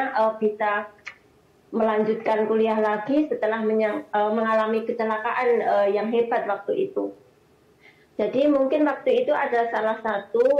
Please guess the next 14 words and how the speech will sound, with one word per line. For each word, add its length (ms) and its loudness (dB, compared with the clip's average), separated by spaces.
eh, 160 2
yang 160 0
mengambil 480 0
video 400 -2
saya 400 0
ya, 120 -2
eh, 160 0
menanyakan, 720 0
eh, 560 2
pakai 240 -4
bahasa 320 0
Mandarin 480 2
juga 400 0
tentunya, 720 2